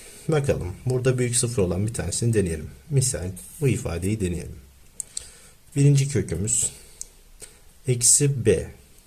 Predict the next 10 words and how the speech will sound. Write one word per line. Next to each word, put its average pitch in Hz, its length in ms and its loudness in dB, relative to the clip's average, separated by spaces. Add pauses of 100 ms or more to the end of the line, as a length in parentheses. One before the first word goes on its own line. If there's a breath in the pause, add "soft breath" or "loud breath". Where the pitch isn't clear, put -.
(120)
yani 92 440 0
eksi 113 340 0
üç, - 400 -8
eksi 139 520 0
kök 135 320 2 (220)
delta. 110 640 0 (600 loud breath)
Deltamız 107 540 2
kırk - 320 -6
dokuz 131 460 0
bölü 117 440 2